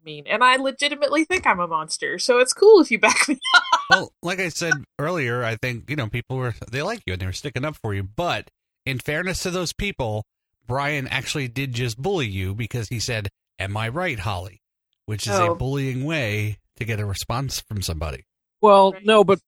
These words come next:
Speaker 3: but we also had discussed this before we started rolling, and she had already pre-agreed to this, like,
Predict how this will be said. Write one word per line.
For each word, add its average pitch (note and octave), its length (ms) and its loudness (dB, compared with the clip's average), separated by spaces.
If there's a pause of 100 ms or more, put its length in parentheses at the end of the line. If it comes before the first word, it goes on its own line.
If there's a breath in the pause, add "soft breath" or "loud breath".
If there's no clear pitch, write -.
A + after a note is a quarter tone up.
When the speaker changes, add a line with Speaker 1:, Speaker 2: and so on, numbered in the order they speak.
(160)
Speaker 3:
but F#3 200 4
we F3+ 200 6
also F3 420 6
had C3+ 220 2
discussed C#3 440 4
this C3 140 2
before B2+ 320 4
we B2+ 80 2
started A#2+ 300 6
rolling, A2+ 440 4
and G2 140 -8
she A#2+ 200 0
had A#2 100 -6
already A#2 480 2
pre-agreed A2+ 720 0 (100)
to A#2+ 100 0
this, G2+ 380 0
like, G2+ 320 0